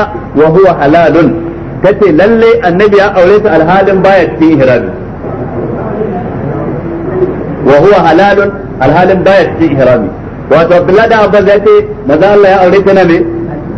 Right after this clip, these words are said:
Yana muhrim. Ita kuma ta ce a'a. To cikin su wa za mu gaskata? Ita. Sahibul qissa adra bi qissati. Eh, ma'abucin qissa ce fi kowa sanin qissarsa. Amma wanda dan labari ne shi ya iya kuskure wajen labari.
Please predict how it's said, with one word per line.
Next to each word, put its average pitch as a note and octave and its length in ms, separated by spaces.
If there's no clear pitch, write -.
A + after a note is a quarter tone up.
Yana F#3+ 320
muhrim. E3 360
Ita E3 200
kuma F#3+ 180
ta G3 120
ce G#3 120
a'a. C#3+ 260
To E3 120
cikin A#3+ 240
su G#3 120
wa F3 100
za G3 180
mu F3+ 100
gaskata? D3+ 360
Ita. G#3+ 280
Sahibul F3+ 460
qissa F#3+ 360
adra F#3+ 300
bi D#3+ 100
qissati. - 380
Eh, A#2+ 280
ma'abucin D#3+ 520
qissa G#3 280
ce F#3 160
fi F#3 100
kowa G3+ 280
sanin F3 200
qissarsa. D#3 400
Amma F3+ 360
wanda A3+ 300
dan G#3 160
labari G#3 440
ne G3+ 140
shi G#3 160
ya G#3+ 140
iya G3 160
kuskure E3+ 420
wajen D3 160
labari. A#2 360